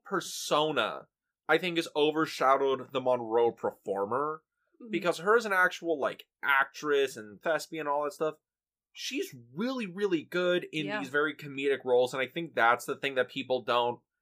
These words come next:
Speaker 1: like, remember her so well for. They're like, "Well, she never, she never had, like, a big dramatic run. She never,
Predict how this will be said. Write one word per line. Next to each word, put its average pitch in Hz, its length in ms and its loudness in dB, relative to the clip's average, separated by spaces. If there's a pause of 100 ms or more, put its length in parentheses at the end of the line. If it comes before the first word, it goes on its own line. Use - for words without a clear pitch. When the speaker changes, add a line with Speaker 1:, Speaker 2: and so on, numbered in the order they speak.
(380)
Speaker 1:
like, 135 180 0 (160)
remember 135 840 2
her 160 140 0
so 160 220 0
well 156 320 4
for. 180 360 -2
They're 147 160 -2
like, 139 260 0 (360)
"Well, 208 120 2
she 208 160 -4
never, 190 440 0
she - 180 -6
never 185 200 0
had, 165 200 -6
like, 147 140 0
a 139 60 -2
big 131 200 -4
dramatic 117 600 0 (400)
run. 107 360 2
She 156 140 -6
never, 160 440 6